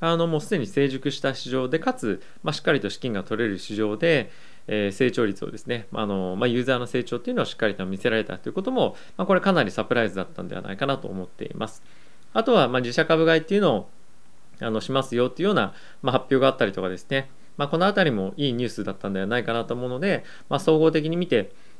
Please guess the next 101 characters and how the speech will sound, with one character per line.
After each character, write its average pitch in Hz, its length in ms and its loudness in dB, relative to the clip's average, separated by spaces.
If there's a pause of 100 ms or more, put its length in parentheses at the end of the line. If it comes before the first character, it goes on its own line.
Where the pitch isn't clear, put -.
(140)
思 202 200 6
っ - 20 -2
た - 260 0
よ 113 100 6
り 95 120 0
悪 113 200 4
く 107 120 -4
な 98 120 2
い 90 40 -2
っ 90 40 -10
て - 180 -4
い - 20 4
う 220 40 2
の 254 60 0
が、 190 160 2
ま 104 120 0
あ、 - 20 -4
今 113 180 0
回 98 140 -2
の 90 60 -8
決 98 200 -6
算 95 180 -6
だ 90 80 -8
っ - 40 -10
た - 120 -4
か 175 120 0
と 101 80 -2
思 92 160 -4
い 92 40 -6
ま 98 120 -8
す。 - 80 -16
た 233 120 0
だ 233 100 0
し、 196 200 -2
こ - 140 -2
れ 233 100 2
で 165 80 -2
す - 100 -8
ね、 104 240 -2 (360)
あ 110 120 -4
の、 98 120 -4
か - 180 -6
な 262 140 0
り 107 80 -2
企 135 240 -4
業 220 160 6
力 117 320 0
が 117 320 2
僕 123 220 -2
は 104 80 2
出 127 120 2
た、 98 240 -2 (600)
え 113 60 -4
ー、 107 40 -6
決 120 220 -4
算 98 180 -2
だ 90 60 -4
っ - 80 -8
た - 100 -12
ん 95 80 -8
じ 98 80 -8
ゃ 92 40 -4
な 92 80 -4
い 95 40 -8
か - 80 -4
な 202 120 0
と 196 100 -2
思 101 120 -2
う 95 40 0
ん 92 40 -4
で 90 60 -8
す - 80 -12
ね。 180 220 -4 (140)
で、 156 160 2
具 147 80 2
体 190 160 2
的 196 100 2
に 185 80 2
ど 196 80 2
う - 20 2
い - 20 2
う - 40 0
こ 131 80 0
と 107 60 -4
か 101 80 0
っ 98 40 -2
て - 160 -6
い 98 80 0
う 90 60 -2
と、 107 320 2 (400)
え 117 80 -2
ー、 104 40 -2
ス - 160 -10
タ 254 100 -4
ッ 302 40 -4 (180)
プ 107 260 0
に 107 140 -2
関 127 220 -2
し - 80 -10
て 104 120 -4
は 104 320 2